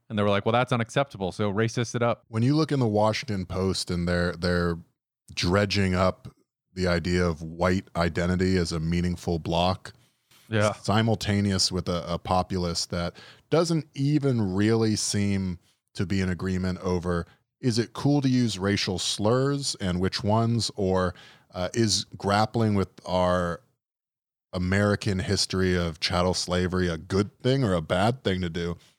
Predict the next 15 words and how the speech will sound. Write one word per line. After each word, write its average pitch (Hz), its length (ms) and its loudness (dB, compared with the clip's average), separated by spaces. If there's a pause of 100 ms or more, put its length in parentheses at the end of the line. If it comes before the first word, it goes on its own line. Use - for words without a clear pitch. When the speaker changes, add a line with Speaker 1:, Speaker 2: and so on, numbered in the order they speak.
(140)
Speaker 2:
When 107 240 0
that 107 400 2
is 127 200 -2
what's 135 240 0
up 139 120 2
for 143 140 -2
debate, 143 420 0 (380)
if 92 160 -6
you 113 140 4
pitch - 560 -2
a, 90 380 -2
a 87 40 0
nice 92 680 0 (500)
bootstrappy 95 1120 0 (180)
Calvinist, 92 920 0